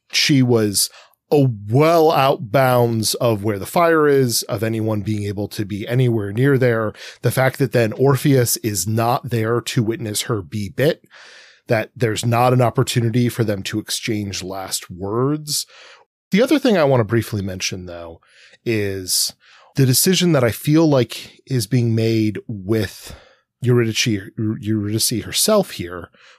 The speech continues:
which is I feel like Neil is giving her more, she has more of a role in, in kind of, and, and is not just kind of a plaything. She's not simply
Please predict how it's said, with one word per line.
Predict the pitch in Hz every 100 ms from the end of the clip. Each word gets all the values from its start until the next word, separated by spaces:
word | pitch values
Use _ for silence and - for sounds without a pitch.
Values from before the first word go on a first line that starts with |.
| _
which | 131 147
is | 135 117 -
I | 123
feel | - 220
like | 247 233 143
Neil | 139 170 165
is | 127 -
giving | 143 156 139
her | - 135 123
more, | 110 104 110 120 120 117 113 104 90 _ _ _ _ _ _
she | - 160
has | 143 123
more | 139 160 175
of | 151
a | 120
role | 101 113 127 175 190
in, | 160 131
in | - 120 117
kind | - 117
of, | 101 - _ _
and, | 107 101
and | 104
is | 113 107
not | 123 131 131
just | - 113 123 - -
kind | - 113
of | 101 - - -
a | - _ _
plaything. | - - - 123 131 139 208 233 208
She's | - 127 135
not | 131 131 120 - _ _ _ _ _ _ _
simply | - 160 143 139 120